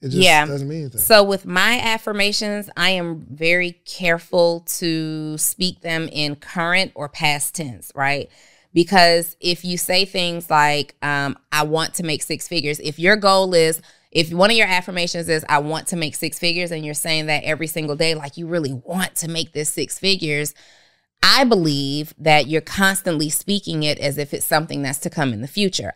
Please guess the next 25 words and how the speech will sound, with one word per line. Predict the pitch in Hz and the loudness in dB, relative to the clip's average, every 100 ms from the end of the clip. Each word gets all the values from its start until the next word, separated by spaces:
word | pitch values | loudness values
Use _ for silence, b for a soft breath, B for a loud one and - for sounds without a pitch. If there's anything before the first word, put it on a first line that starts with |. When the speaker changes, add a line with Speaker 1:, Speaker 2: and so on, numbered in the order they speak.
| - | 2
Speaker 2:
"I | 160 | 2
want | 160 180 - | 4 2 0
to | 170 | -6
make | 147 131 | -6 -6
six | 143 - | -6 -4
figures. | 143 127 135 | -4 -4 -4
I | - | -2
want | 143 160 - | 0 0 -2
to | 160 | -4
make | 147 - | -8 -8
six | 123 - | -10 -10
figures." | 123 - 107 - b b b | -12 -10 -12 -12 b b b
So | - 180 | 8 10
if | 170 - | 8 2
I | 202 247 | 2 2
had | 233 | 0
a | 185 | -2
six-figure | - 165 - 156 151 151 | -4 -4 -2 -2 -2 0
goal, | 151 143 143 143 | 2 2 2 0
I | 156 165 | 2 2
would | 156 | 0
say | - 151 | 0 -2
something | 151 156 160 147 | -2 -6 -6 -6
more | 143 147 | -2 0
like, | 147 139 | 2 2